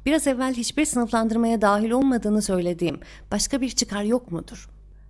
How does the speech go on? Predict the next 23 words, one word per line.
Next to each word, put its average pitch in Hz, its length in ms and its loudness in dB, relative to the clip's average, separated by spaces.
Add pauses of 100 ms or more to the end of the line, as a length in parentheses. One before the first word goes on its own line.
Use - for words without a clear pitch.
(400)
Öyle 339 260 4
bir 330 60 2
çıkar 339 400 -2
ki - 240 -6 (380)
insanlar 247 400 2
gerektiğinde 226 800 0
bu 214 200 -4
çıkar 208 460 0
uğruna 214 520 2 (200)
akıl, 202 360 2 (220)
şeref, 170 480 2
huzur, 185 440 0 (200)
refah 208 460 0
gibi 233 340 -2
bütün 247 320 -2
güzel 208 360 -2
ve 220 60 0
yararlı 185 520 0
şeylere 208 440 -2
karşı 185 320 -2
gelebilsinler. 180 880 -2 (640)
Yeter 330 380 0
ki - 240 -6